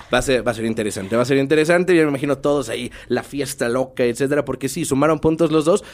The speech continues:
De hecho, termina, eh, en la décima posición, un adelante de Albon, que era el que había arriesgado todo para tener puntos. Y bueno, y sí, Kevin y, y Hülkenberg, pues terminan, tu-, terminan sumando.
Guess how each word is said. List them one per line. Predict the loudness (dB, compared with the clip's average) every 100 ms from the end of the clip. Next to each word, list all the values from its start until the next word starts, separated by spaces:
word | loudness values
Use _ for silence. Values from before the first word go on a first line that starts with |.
| -6
De | 2 4 4
hecho, | 2 2
termina, | 2 2 2 2 0 -2 -12 -4
eh, | 0 0 2 0 0 0
en | 0 2
la | 2
décima | 0 -2 -2
posición, | -2 -6 -2 0 2 0 -6 _ _ _ _
un | 2 4
adelante | 4 2 2 0
de | 2
Albon, | 2 0 -2 -4
que | -4 -4
era | -4
el | -6
que | -4
había | -4
arriesgado | -2 -4 -4 -6 -4
todo | 0 2 2
para | 0 -2
tener | -2 -2 -2
puntos. | -2 -2 -4 -6 -20 -8
Y | -4
bueno, | -2
y | -2
sí, | 0 0 2
Kevin | 0 0 0
y, | 0 -2 -2 -6 -12
y | -8
Hülkenberg, | 0 2 2 2 2 0 -4 -20 -18 -10
pues | -8
terminan, | -6 -4 -2 -2 -2 -4
tu-, | -6 -6
terminan | -2 0 2 0
sumando. | 0 0 2 2 0 -2